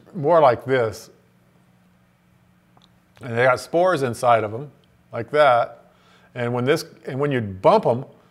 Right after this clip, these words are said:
the tip comes off, and these go flying out. And it looks like a little puff of smoke coming out of here.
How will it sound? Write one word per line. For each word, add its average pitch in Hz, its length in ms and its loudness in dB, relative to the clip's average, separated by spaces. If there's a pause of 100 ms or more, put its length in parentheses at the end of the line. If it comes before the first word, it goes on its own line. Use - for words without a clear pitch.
(200)
the 113 80 -4
tip 202 320 -2
comes 131 240 -2
off, 127 320 0
and 117 140 -8
these 165 200 -4
go 135 160 -2
flying 135 440 0
out. 113 340 -6
And 127 140 -14
it 135 40 -10
looks 147 220 -4
like 156 100 0
a 143 60 0
little 143 220 2
puff - 320 -4
of 135 100 -6
smoke 160 420 -4
coming 120 280 -10
out 117 180 -4
of 107 60 -8
here. 95 240 -10